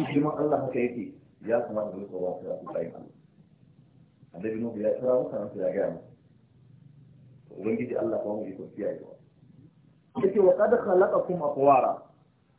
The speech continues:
Alhali ya, ya halicce ku atwaran mataki bayan mataki. Dan ku tsaure wa huwa al-hal. Wato hali bayan hali. Allah ya halicce ku hali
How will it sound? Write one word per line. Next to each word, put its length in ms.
Alhali 460
ya, 100
ya 160
halicce 520
ku 120
atwaran 520
mataki 480
bayan 220
mataki. 540
Dan 140
ku 140
tsaure 500
wa 80
huwa 220
al-hal. 480
Wato 400
hali 360
bayan 360
hali. 280
Allah 180
ya 60
halicce 280
ku 100
hali 380